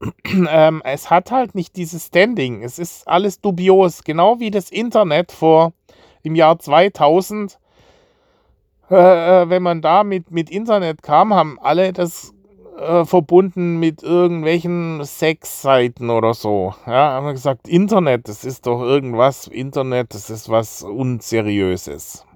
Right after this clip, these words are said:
Ja. Mittlerweile, ähm, hat sich das etabliert. Es hat zwanzig Jahre gebraucht.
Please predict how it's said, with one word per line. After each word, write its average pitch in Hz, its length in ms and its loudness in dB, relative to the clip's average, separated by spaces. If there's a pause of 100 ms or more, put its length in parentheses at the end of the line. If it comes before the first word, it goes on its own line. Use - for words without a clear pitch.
(120)
Ja. 113 320 -4 (480)
Mittlerweile, 160 800 2 (340)
ähm, 156 520 -2 (340)
hat 151 220 2
sich 175 120 -4
das - 260 -4
etabliert. 175 640 0
Es - 140 -12
hat 151 160 -2 (420)
zwanzig 185 420 0
Jahre 185 320 2
gebraucht. 151 720 0